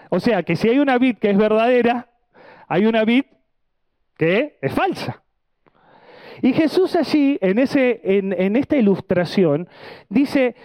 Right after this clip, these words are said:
"Yo soy la vid verdadera". De paso, los judíos usaban como figura su propio sistema o nación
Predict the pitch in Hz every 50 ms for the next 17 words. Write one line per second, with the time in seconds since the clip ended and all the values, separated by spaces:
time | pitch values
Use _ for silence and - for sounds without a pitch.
0 | - - - - - 349 403 339 - - 262 254 254 262 302 247 202 180 170 180
1 | 220 220 185 196 190 180 175 170 196 262 302 247 185 151 151 180 202 - 294 262
2 | - 214 180 180 190 190 - 254 277 311 320 277 214 196 226 226 - - - -
3 | - - - 214 220 - - 302 339 330 320 247 269 240 233 214 - - 214 202
4 | 233 262 277 269 233 - 226 190 - 240 262 240 262 262 220 - 220 190 143 -
5 | - 294 311 285 226 196 185 165 165 185 196 190 190 185 - - 262 247 220 233
6 | 254